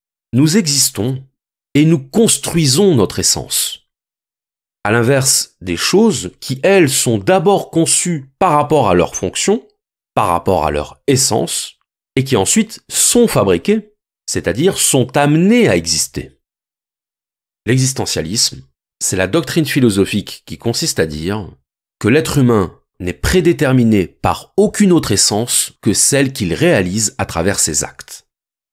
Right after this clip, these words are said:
Et donc ça, ça nous conduit à un nouveau concept de la philosophie sartréenne, qui est le concept de subjectivité. Pour Sartre, l'être humain est d'abord une subjectivité.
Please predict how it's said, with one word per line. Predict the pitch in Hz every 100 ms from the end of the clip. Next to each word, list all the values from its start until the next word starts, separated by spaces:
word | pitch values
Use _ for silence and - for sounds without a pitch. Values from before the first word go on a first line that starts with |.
| _ _ _ _ _ _ _ _ _ _ -
Et |
donc | 127 139
ça, | - 208
ça | 196 110
nous | 104
conduit | 101 117 110 160 165
à | 92 101 -
un | 85
nouveau | 92 135 156
concept | 131 127 - 147 - 80 71
de | -
la | 80 73
philosophie | 71 90 82 85 - 98
sartréenne, | - - - 151 180 104 76 _ _ _ -
qui | 160
est |
le | 175
concept | - 131 - 160 -
de | 104 90 123
subjectivité. | 131 - - 123 110 - - 104 - 73 64 _ _ _ _ _ _ _ _ _
Pour | - -
Sartre, | 135 160 - - _ _ _ _ -
l'être | - -
humain | 98 95 123 -
est | 87
d'abord | 87 92 120 107
une | 123 - - -
subjectivité. | - 147 98 98 - 107 73 -